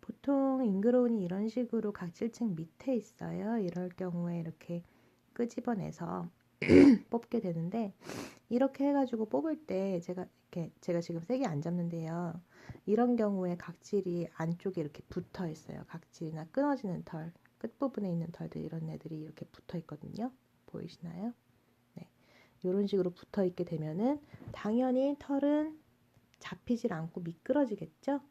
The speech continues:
그래서 그런 경우에 안 뽑힌다고 말씀들 많이 하시는데, 그럴 때는 동봉해드린 알코올 솜에다가 안쪽 면을 한번 싹 닦아주시고, 그러고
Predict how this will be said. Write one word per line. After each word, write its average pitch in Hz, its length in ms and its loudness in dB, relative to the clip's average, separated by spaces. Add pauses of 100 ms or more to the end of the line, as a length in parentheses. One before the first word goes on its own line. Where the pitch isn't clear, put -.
(160)
그래서 180 420 -6 (360)
그런 247 340 0
경우에 214 460 -2
안 165 180 -4
뽑힌다고 247 640 -4
말씀들 202 540 -6
많이 175 240 -4
하시는데, 254 520 -2
그럴 208 220 -4
때는 214 300 -4
동봉해드린 226 720 0
알코올 302 460 -2
솜에다가 175 1400 -4
안쪽 170 340 -2
면을 196 220 -2
한번 233 280 -2
싹 262 180 -8
닦아주시고, 302 920 -4
그러고 180 260 -6